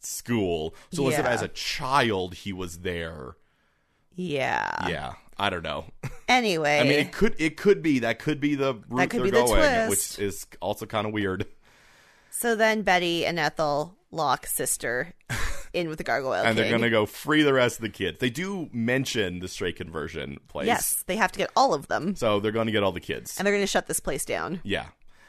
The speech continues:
Speaker 2: Finally.
Speaker 1: Uh, let's move on to more interrogation.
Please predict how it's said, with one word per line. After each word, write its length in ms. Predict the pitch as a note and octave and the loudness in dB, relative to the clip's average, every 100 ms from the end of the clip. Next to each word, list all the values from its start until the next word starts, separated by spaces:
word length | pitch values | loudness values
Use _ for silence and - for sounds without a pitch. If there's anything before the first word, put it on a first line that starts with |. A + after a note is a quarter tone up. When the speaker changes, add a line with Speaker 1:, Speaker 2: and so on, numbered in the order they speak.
| - | -18
Speaker 2:
Finally. 560 | - G#2+ G2+ G2 G2 D#3+ | 0 4 6 4 4 0
Speaker 1:
Uh, 0 | - - _ _ - B2 | -4 -18 _ _ -8 -2
let's 180 | C3 C3+ | 0 0
move 220 | C3+ C3 | 0 2
on 120 | B2 | 0
to 300 | - A#2+ G#2 - | 0 0 0 -2
more 520 | G2+ A#2 C3+ F3+ B3 | -2 4 8 10 8
interrogation. 1120 | C3+ G#2+ B2+ A#2 A#2 A2+ A2+ A2 D3 D3+ G3+ | 6 2 4 4 4 4 2 2 2 2 -2